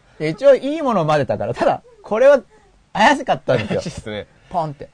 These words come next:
Speaker 2: 成分変わってるかもしれないじゃないですか。
Speaker 1: そう。で、次の日は、でも同じの入れたつもりなのに、
Speaker 2: うん。
Speaker 1: そのケミカルはなんなかったんですよ。
Speaker 2: あー。
Speaker 1: 一回だけ。
Speaker 2: 何だったんですかね。
Speaker 1: わかんない。
Speaker 2: それもう容器がケミカルだったんですか？もしかして。
Speaker 1: なんかが混ざったのかな。一回だけです、だから。
Speaker 2: <laughs> 最初容器がケミカルで、
Speaker 1: ブーン。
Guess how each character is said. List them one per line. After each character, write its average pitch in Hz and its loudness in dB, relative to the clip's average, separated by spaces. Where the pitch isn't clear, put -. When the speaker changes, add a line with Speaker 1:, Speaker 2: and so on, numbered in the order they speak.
Speaker 2:
成 214 -2
分 143 -4
変 156 -4
わ 165 -2
っ - -20
て - -14
る 180 -8
か 127 -6
も 104 -10
し 92 -14
れ 101 -8
な 95 -6
い 92 -10
じ 90 -12
ゃ - -12
な 80 -14
い - -
で 78 -16
す 107 -12
か。 82 -10
Speaker 1:
そ 82 -20
う。 175 -18
で、 226 -6
次 247 -8
の 330 -4
日 147 -8
は、 139 2
で 160 -6
も 147 -8
同 156 -6
じ 240 -4
の 143 -4
入 123 -4
れ 131 -4
た 131 -12
つ 147 -8
も 139 -2
り 139 -4
な 135 -4
の 107 -8
に、 175 -6
Speaker 2:
う 127 -8
ん。 104 -16
Speaker 1:
そ 139 -14
の 131 -10
ケ - -10
ミ 147 -6
カ 139 0
ル 123 -2
は 98 -6
な 110 -8
ん 127 -8
な 98 -14
か 95 -18
っ - -20
た - -20
ん 87 -20
で 98 -20
す - -20
よ。 - -20
Speaker 2:
あ 104 -14
ー。 - -6
Speaker 1:
一 135 -10
回 135 -2
だ 107 -8
け。 - -14
Speaker 2:
何 117 -16
だ 135 -12
っ - -18
た 92 -16
ん - -14
で - -20
す - -20
か 92 -16
ね。 95 -14
Speaker 1:
わ - -14
か - -6
ん - -2
な - -4
い。 - -6
Speaker 2:
そ 160 -4
れ 120 -6
も 95 -10
う - -12
容 240 0
器 113 -20
が 104 -6
ケ - -10
ミ 135 -8
カ 98 -8
ル 92 -6
だ 90 -8
っ - -12
た - -18
ん 80 -14
で 90 -12
す - -20
か？ - -16
も 135 -8
し - -6
か 220 0
し 294 -2
て。 - -10
Speaker 1:
な 285 -8
ん - -6
か 170 -2
が 143 -2
混 160 0
ざ 233 2
っ - 0
た - -6
の 175 0
か 143 0
な。 123 -4
一 131 -10
回 254 0
だ 233 2
け 214 0
で - -2
す、 123 -4
だ 104 -4
か 90 -8
ら。 - -14
Speaker 2:
<laughs> - -20
最 165 -6
初 165 -8
容 185 -4
器 123 -14
が 101 -14
ケ 120 -6
ミ 127 -4
カ 131 -4
ル 143 -4
で、 - -
Speaker 1:
ブ - -8
ー 98 -8
ン。 76 -18